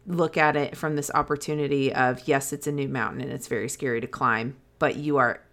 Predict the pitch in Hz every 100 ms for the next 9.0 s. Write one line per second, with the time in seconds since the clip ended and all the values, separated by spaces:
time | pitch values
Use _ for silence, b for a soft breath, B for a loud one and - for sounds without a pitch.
0 | - 185 - 156 165 165 156 156 147 147
1 | 139 123 135 127 131 151 214 247 277 -
2 | - 175 - 170 151 147 - 139 131 135
3 | 127 131 104 - 85 90 131 - 90 113
4 | 131 - - - - 147 135 - 127 -
5 | 98 - - 98 - 127 - - 131 127
6 | - 151 139 131 123 123 120 123 - b
7 | b b b b _ - - 180 147 -
8 | 127 - - 143 123 - 107 - -